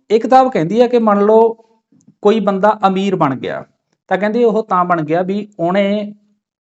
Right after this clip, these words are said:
ਆਪਦੇ ਦਿਮਾਗ ਦੇ ਵਿੱਚ ਦੌਲਤ ਸੰਬੰਧੀ ਵਿਚਾਰ ਲਿਆਂਦੇ ਸੀ, ਉਹਨੇ ਦੌਲਤ ਬਾਰੇ ਸੋਚਿਆ ਸੀ, ਤੇ ਜੇ ਇਦੋਂ ਬਾਅਦ ਉਹਦੇ ਕੋਲ ਦੌਲਤ ਚਲੀ ਗਈ,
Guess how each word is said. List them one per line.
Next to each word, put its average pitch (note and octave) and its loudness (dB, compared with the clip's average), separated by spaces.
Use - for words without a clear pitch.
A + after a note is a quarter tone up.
ਆਪਦੇ F3 4
ਦਿਮਾਗ D#3 2
ਦੇ F3 -4
ਵਿੱਚ D#3 -6
ਦੌਲਤ D3 0
ਸੰਬੰਧੀ D3+ -6
ਵਿਚਾਰ B2+ -4
ਲਿਆਂਦੇ B2+ -6
ਸੀ, - -20
ਉਹਨੇ F#3 0
ਦੌਲਤ D#3 4
ਬਾਰੇ D#3+ 0
ਸੋਚਿਆ D#3 -2
ਸੀ, - -18
ਤੇ A3+ 2
ਜੇ A3+ 2
ਇਦੋਂ F#3+ 2
ਬਾਅਦ A3+ 4
ਉਹਦੇ B3 0
ਕੋਲ B3 2
ਦੌਲਤ G3 2
ਚਲੀ F#3+ -2
ਗਈ, G#3 0